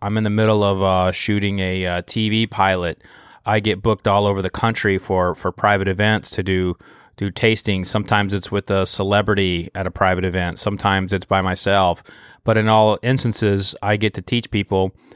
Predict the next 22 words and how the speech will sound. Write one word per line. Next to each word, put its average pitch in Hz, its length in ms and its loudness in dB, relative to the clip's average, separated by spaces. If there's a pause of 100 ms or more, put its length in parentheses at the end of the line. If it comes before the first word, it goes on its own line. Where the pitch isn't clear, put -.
(100)
how 117 180 2
to 113 120 -2
taste 101 400 0
and 95 80 -10
teach - 240 -6
them 101 140 -2
about 92 300 0
bourbon. 113 300 4
And 92 100 -6
I 98 80 0
feel 98 240 -2
like 92 180 0
I'm 90 120 -8
giving 95 340 -4
someone 92 520 -4 (720)
a 98 120 -2
light 104 280 2
bulb 101 200 2
moment 90 420 -2 (100)
of 95 180 -6
this 92 140 -2
beautiful 98 800 0